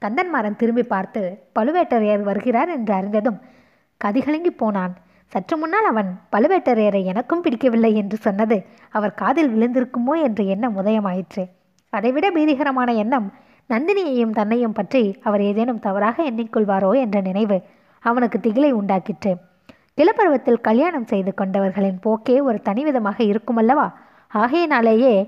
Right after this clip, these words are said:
அவர் அவ்வளவு கோபமாக வந்து கொண்டிருக்க வேண்டும். வந்து என்ன செய்ய போகிறாரோ தெரியவில்லை. எதற்கும் சித்தமாயிருக்க வேண்டியதுதான். இவ்வளவும் ஒரு நொடி பொழுதில் கந்தன்மாறன் மனதில் அலையெறிந்த சிந்தனைகள்.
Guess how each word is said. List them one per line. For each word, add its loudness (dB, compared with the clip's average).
அவர் 2
அவ்வளவு 0
கோபமாக 0
வந்து -2
கொண்டிருக்க 0
வேண்டும். -2
வந்து 0
என்ன 0
செய்ய -2
போகிறாரோ 2
தெரியவில்லை. -2
எதற்கும் 0
சித்தமாயிருக்க 0
வேண்டியதுதான். 0
இவ்வளவும் 2
ஒரு 2
நொடி 2
பொழுதில் 2
கந்தன்மாறன் -2
மனதில் 2
அலையெறிந்த 0
சிந்தனைகள். -4